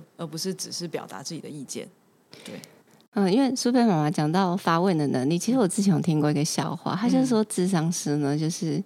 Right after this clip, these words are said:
Speaker 2: 把别人问你的问题再问他一次。
Speaker 1: <laughs> 好吧，从别人，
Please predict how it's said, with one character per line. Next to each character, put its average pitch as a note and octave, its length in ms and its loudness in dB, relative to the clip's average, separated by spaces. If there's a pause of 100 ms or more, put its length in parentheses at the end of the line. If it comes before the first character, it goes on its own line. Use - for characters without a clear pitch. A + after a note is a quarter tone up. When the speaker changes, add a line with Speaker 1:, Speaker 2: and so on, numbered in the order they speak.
(180)
Speaker 2:
把 F3 160 0
别 F3 180 2
人 G3+ 120 4
问 A#3 100 2
你 F3+ 120 2
的 C#3+ 140 -2
问 E3+ 220 0
题 D#3 140 0
再 D3+ 140 0
问 D3 240 0
他 D#3+ 180 -2
一 - 140 -4
次。 - 280 -6 (720)
Speaker 1:
<laughs> - 920 -12
好 E3+ 80 -8
吧， E3 100 -2
从 G#3 200 -2
别 G#3+ 100 2
人， G#3+ 300 0